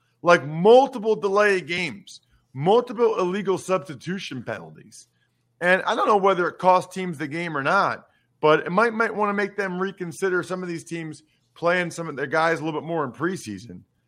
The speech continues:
because it's unacceptable. Uh, love the crazy comebacks. I mean, there were a bunch of, like, double-digit comebacks, which is awesome. Some of them they ended up winning, like the Giants. Some of them they still lost,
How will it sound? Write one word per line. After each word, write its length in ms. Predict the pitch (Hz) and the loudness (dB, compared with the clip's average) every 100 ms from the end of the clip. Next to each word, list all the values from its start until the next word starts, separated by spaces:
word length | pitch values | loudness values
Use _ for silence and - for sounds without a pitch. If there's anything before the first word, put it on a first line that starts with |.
| _ _ | _ _
because 340 | 123 165 151 | -4 2 2
it's 140 | 143 139 | 0 -4
unacceptable. 880 | 175 185 170 - 147 - 101 104 - _ _ _ _ _ _ _ _ | -2 -2 -4 -2 -2 -2 -14 -14 -20 _ _ _ _ _ _ _ _
Uh, 240 | - 147 151 - | 2 4 4 -2
love 400 | 156 196 226 190 | 6 8 8 4
the 80 | 185 | -4
crazy 480 | 175 175 160 135 | -2 -2 -2 -4
comebacks. 760 | 131 120 110 101 95 - - - - | -4 -4 -2 -6 -8 -12 -20 -20 -8
I 60 | 135 | -4
mean, 140 | 147 | -2
there 160 | 202 - | -2 -2
were 180 | 381 | -4
a 60 | 104 | -6
bunch 440 | 95 135 175 190 | 0 0 0 -2
of, 100 | 143 | -12
like, 260 | 110 113 101 _ | -10 -10 -10 _
double-digit 920 | - 135 185 208 120 113 147 139 - _ | 2 2 2 -4 -4 -6 -4 -8 -14 _
comebacks, 960 | 107 165 175 - - _ - - - _ _ _ _ - | -8 -6 -6 -12 -18 _ -20 -20 -20 _ _ _ _ -6
which 220 | 151 151 | -6 -4
is 120 | 120 | 0
awesome. 460 | 147 180 160 - - _ _ _ | 2 2 0 -10 -20 _ _ _
Some 200 | - 214 | -2 2
of 100 | 240 | 4
them 140 | 233 208 | 4 4
they 100 | 208 | 2
ended 160 | 196 | 4
up 140 | 185 143 | 2 2
winning, 360 | 170 220 233 | -4 -4 -4
like 200 | 190 165 | -6 -6
the 60 | 123 | -10
Giants. 760 | 117 123 156 208 226 202 - _ _ _ | -4 -2 -2 -2 -4 -8 -18 _ _ _
Some 220 | - 185 190 | -8 -6 -2
of 60 | |
them 160 | 196 190 | -2 -2
they 120 | 175 | -6
still 360 | - 190 175 147 | -4 -4 -2 0
lost, 580 | 175 180 135 - - | 2 2 -2 -8 -20